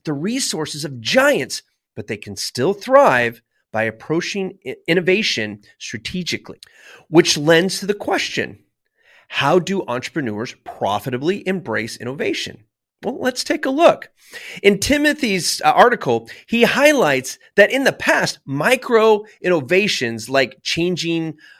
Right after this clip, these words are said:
uh, restocking frequencies, uh, could sustain small businesses. But as inefficiencies get eliminated, macro innovations or disruptions become necessary.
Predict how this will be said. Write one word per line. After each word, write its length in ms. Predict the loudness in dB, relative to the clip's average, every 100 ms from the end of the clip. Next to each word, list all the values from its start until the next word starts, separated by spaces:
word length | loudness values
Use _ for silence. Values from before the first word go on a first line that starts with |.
| _
uh, 200 | 2 4 4
restocking 680 | 2 0 2 2 2 -4
frequencies, 1080 | -4 -4 -4 -8 -8 -8 -6 -6 -6 -6 -8
uh, 220 | -2 0 0
could 180 | -4 -4
sustain 640 | -4 -4 0 0 0 -4 -12 -10
small 520 | -6 -6 -2 0 0
businesses. 600 | -2 -6 -8 -10 -14 -18 _ _ _ -20 0
But 320 | 6 6 6 -14 _
as 220 | 2 2 2
inefficiencies 880 | 0 0 -2 -4 -4 -4 -6 -6
get 280 | -6 -2 -2
eliminated, 760 | -2 -2 -2 0 -4 -4 -8 -10
macro 760 | -10 -2 2 2 2 2 2 2
innovations 720 | -2 -4 -6 -6 -8 -8 -8
or 200 | -2 -2
disruptions 1040 | -2 -4 -6 -4 4 4 4 -2 -2 -4 -10
become 500 | -10 -10 -8 -6 -2
necessary. 580 | -2 -2 -6 -10 -12